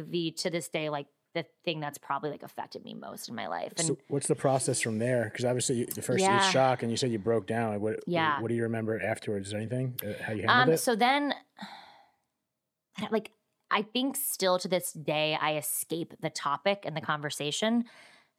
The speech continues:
Speaker 1: which is <laughs> probably why I need therapy. I'm, like, cry laughing,
Speaker 2: How lo-,
Speaker 1: but
Speaker 2: sorry, how, how long has it been?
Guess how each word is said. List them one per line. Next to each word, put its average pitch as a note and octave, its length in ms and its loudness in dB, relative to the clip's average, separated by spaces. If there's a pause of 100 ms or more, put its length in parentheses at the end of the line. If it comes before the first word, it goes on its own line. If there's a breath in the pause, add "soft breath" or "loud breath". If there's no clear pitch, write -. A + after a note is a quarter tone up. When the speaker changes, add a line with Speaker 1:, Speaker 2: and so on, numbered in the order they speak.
(720)
Speaker 1:
which E3 240 0
is C#4+ 100 0
<laughs> A#3 120 0
probably B3 500 6
why F#3+ 300 8
I G3 140 2
need A3+ 220 -2 (100)
therapy. G3+ 400 2
I'm, G#3 80 0
like, F3 200 -6
cry D#3 180 0
laughing, - 220 -2
Speaker 2:
How D3+ 80 4
lo-, F3 100 4
Speaker 1:
but - 100 -2
Speaker 2:
sorry, D3+ 160 6
how, D#3 180 6
how D#3 120 6
long D#3+ 260 6
has D#3 120 2
it D#3+ 40 4
been? E3 240 2